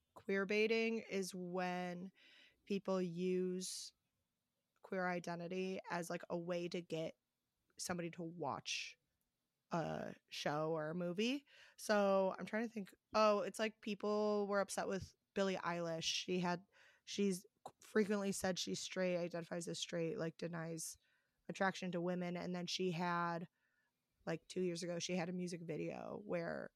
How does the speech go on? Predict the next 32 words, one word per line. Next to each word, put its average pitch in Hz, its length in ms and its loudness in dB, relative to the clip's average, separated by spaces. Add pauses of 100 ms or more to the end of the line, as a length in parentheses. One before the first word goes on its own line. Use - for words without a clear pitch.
it 180 60 -2
was, 170 120 -4
like, 156 120 -6 (200)
her 175 280 -2
and, 170 180 -8
like, 160 220 -8 (100)
a 175 60 -6
bunch 165 260 -8
of 170 120 -6
women 156 500 -4 (580)
in, 170 180 -2
like, 170 160 -6
a 160 80 0
lingerie 170 460 -2
slumber 156 340 -4
party 170 500 -4
and, - 100 -10
like, 160 220 -8
touching - 640 -6
and 165 120 -8
stuff 160 260 -6
like 165 160 -6
that. - 220 -6 (240)
So, - 160 -2
like, 170 240 0
that 180 160 4
would 196 100 -2
be 214 100 0
considered 196 380 -4
queer 180 280 -6
baiting 196 520 0 (600)
because 185 1000 0